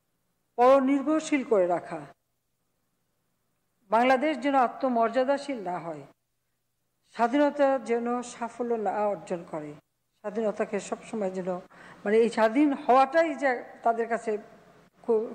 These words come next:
খুব একটা খুশির ছিল না, তাই তারা প্রতিশোধ নেয় জাতির পিতাকে হত্যা করে। আর বাংলাদেশেও নেমে আসে স্থবিরতা। তিনি যে উদ্যোগগুলি নিয়েছিলেন, অর্থাৎ যে গাছগুলি লাগিয়েছিলেন তার ফসল, তখন গবেষণায় গুরুত্ব দেয় এবং গবেষণার জন্য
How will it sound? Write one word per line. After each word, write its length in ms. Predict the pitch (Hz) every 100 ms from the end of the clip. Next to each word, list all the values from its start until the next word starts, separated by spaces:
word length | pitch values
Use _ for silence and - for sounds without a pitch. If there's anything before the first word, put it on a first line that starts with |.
| -
খুব 120 | 214
একটা 400 | 214 226 196 - - - - _
খুশির 280 | 214 - 208
ছিল 300 | - 180 170
না, 120 | 160 151 - _ _ _
তাই 240 | - 214 208 208
তারা 180 | 208
প্রতিশোধ 500 | 196 214 220 202 233 185
নেয় 200 | 185 175
জাতির 320 | 196 190 190
পিতাকে 300 | 196 175 196
হত্যা 380 | 165 170 - -
করে। 180 | - 165 147 - - -
আর 140 | 190
বাংলাদেশেও 720 | 185 202 226 240 269 277 277
নেমে 300 | 214 214 196
আসে 260 | 196 185 202 196 -
স্থবিরতা। 760 | - - 196 175 165 160 190 185 - _ _ - - -
তিনি 180 | - 294
যে 80 | 294
উদ্যোগগুলি 560 | 277 233 277 247 311 302
নিয়েছিলেন, 580 | 262 240 247 220 170 156 - _ _ _ _ _ _
অর্থাৎ 240 | 233 247
যে 180 | 202 233
গাছগুলি 460 | 226 233 226 262 294
লাগিয়েছিলেন 560 | 247 226 262 254 254 240
তার 140 | 240
ফসল, 540 | 240 233 233 330 - 170 - - _ _ _ _ _ _ _
তখন 220 | 220 226
গবেষণায় 600 | 190 247 294 - 285 254 226
গুরুত্ব 440 | 208 220 233 240
দেয় 260 | 214 240 247
এবং 340 | - 214 214
গবেষণার 480 | 214 226 247 254 226
জন্য 260 | 233 226